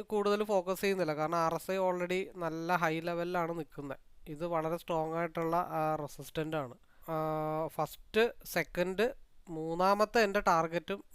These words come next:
മാർക്കറ്റിൽ റീച്ച് ചെയ്തിട്ടുണ്ട്, മുന്നൂറ്റി ഇരുപത്തൊമ്പത്. അപ്പൊ എന്തായാലും ഇനി കൂടുതൽ ഫോക്കസ് ചെയ്യുന്നില്ല, കാരണം ആർ എസ് ഐ already നല്ല ഹൈ ലെവലിലാണ് നിൽക്കുന്നത്. ഇത് വളരെ സ്ട്രോങ് ആയിട്ടുള്ള, ആ, റെസിസ്റ്റന്റ് ആണ്. ആ, ഫ-, ഇനി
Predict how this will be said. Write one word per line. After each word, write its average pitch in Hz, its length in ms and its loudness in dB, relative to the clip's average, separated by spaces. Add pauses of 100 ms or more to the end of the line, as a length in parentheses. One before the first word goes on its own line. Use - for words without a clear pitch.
(100)
മാർക്കറ്റിൽ 151 500 -6 (220)
റീച്ച് 147 260 -8
ചെയ്തിട്ടുണ്ട്, 143 460 -8
മുന്നൂറ്റി 139 540 -10
ഇരുപത്തൊമ്പത്. 127 540 -10 (1800)
അപ്പൊ - 160 0
എന്തായാലും 214 400 8
ഇനി 220 180 2 (300)
കൂടുതൽ 208 320 2
ഫോക്കസ് 190 360 2
ചെയ്യുന്നില്ല, 190 380 2
കാരണം 160 280 2
ആർ 165 80 2
എസ് 160 160 -4
ഐ 185 60 0 (120)
already 180 300 0 (260)
നല്ല 165 380 0
ഹൈ 160 120 2 (140)
ലെവലിലാണ് 170 500 -2
നിൽക്കുന്നത്. 143 400 -8 (340)
ഇത് 151 200 -8
വളരെ 160 300 0
സ്ട്രോങ് 160 360 -2
ആയിട്ടുള്ള, 165 380 0 (220)
ആ, - 20 2 (220)
റെസിസ്റ്റന്റ് 156 600 -6
ആണ്. 123 120 -8 (380)
ആ, - 20 -2 (600)
ഫ-, - 100 -2 (120)
ഇനി 208 100 6